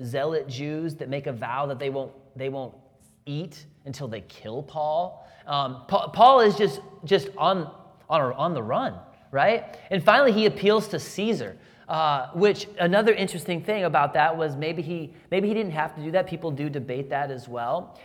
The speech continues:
And we're not gonna debate whether or not he should have gone to Jerusalem, whether or not he should have appealed to Caesar. That's not gonna be helpful for us today. But the point is, he wasn't flawless.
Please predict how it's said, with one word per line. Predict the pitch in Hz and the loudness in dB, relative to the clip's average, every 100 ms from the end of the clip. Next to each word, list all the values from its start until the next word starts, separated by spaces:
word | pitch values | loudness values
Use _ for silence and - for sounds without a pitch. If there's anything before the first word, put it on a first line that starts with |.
| - | -4
And | 147 | 0
we're | 208 | 2
not | 175 | 2
gonna | 156 147 | 0 -2
debate | 127 113 127 123 | -4 -2 -2 -2
whether | 120 117 | -2 -2
or | |
not | 120 117 | -2 -4
he | 117 | -6
should | 120 | -8
have | 110 | -6
gone | 117 120 | -6 -6
to | 107 | -10
Jerusalem, | 117 113 123 117 | -12 -12 -14 -10
whether | 110 120 | -8 -8
or | |
not | 117 113 | -8 -10
he | 120 | -12
should | 120 | -12
have | 113 | -12
appealed | 110 - 110 | -12 -10 -10
to | 110 | -10
Caesar. | - 113 110 117 - - | -12 -12 -10 -12 -14 -2
That's | 185 196 | 0 0
not | 196 | -2
gonna | 180 143 | -2 -6
be | 131 | -6
helpful | 123 170 - | -6 -6 -8
for | 127 107 | -10 -10
us | 101 | -10
today. | 101 98 98 - _ | -14 -16 -16 -20 _
But | - 160 | -8 -8
the | |
point | - 226 220 | -4 -4 -2
is, | 190 175 147 - - _ _ - | -2 -4 -6 -16 -20 _ _ -6
he | 214 | 0
wasn't | 202 123 | 0 -2
flawless. | - 117 135 147 117 147 | -8 -2 0 0 -2 -6